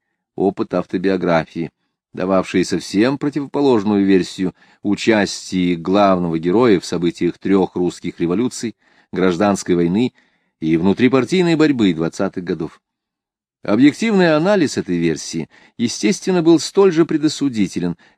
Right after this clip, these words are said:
как и рассказ о кровавых преступлениях Сталина. Теперь об этих преступлениях стало возможным говорить и писать почти в открытую.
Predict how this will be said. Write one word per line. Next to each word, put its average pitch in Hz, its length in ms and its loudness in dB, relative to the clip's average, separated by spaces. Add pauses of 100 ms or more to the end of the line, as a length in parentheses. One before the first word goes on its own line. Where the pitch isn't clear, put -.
как 190 240 -2
и - 20 4
рассказ 131 520 0
о 113 120 2
кровавых 104 680 4
преступлениях 147 720 -4
Сталина. 80 580 -8 (420)
Теперь 147 500 2 (360)
об 85 160 -6
этих 123 220 -4
преступлениях 107 760 -2
стало 82 260 -4
возможным 101 580 -4
говорить 82 480 -4 (260)
и 90 80 -6
писать 85 400 -6
почти - 440 -8
в 78 40 -4
открытую. 71 500 -14